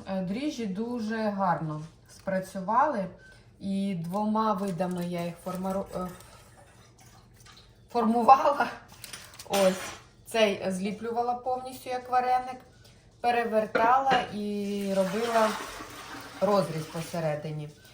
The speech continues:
А цей я класичним методом сформувала. Тепер змащую яйцем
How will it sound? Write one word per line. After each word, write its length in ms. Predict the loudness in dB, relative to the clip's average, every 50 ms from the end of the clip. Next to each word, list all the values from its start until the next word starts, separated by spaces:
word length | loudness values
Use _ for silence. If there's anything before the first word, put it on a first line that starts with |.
| -20 -20 -10
А 180 | -4 0 0 0
цей 420 | 0 -2 -4 -4 -2 -2 -2 -2
я 360 | 0 0 0 0 -2 -4 -6 -8 -10 -12 -8
класичним 680 | -6 -4 -4 -4 -4 -6 -6 -6 -8 -10 -10 -10 -10 -12 -12 -8
методом 540 | -8 -8 -8 -8 -10 -12 -10 -10 -12 -12 -14 -18 -20 -20 -20
сформувала. 720 | -16 -12 -10 -8 -6 -4 -2 0 2 2 2 0 -4 -8 -10 -14 -16 -16 -14 -14 -14 -14 -16 -14 -10 -8
Тепер 460 | -8 -6 -4 0 0 0 0 -2 -10 -12 -10
змащую 960 | -8 -6 -4 0 2 4 4 4 2 -2 -8 -10 -8 -6 -6 -6 -6 -8 -8 -10 -12 -16 -18 -20 -20 -20 -20 -20 -20 -20 -20 -20 -20 -20 -20 -20 -20 -20 -20 -20 -20 -20 -20 -20 _ _ -20 -20 -16
яйцем 720 | -8 -2 0 0 0 -2 -4 -8 -8 -4 -2 -2 -2 -2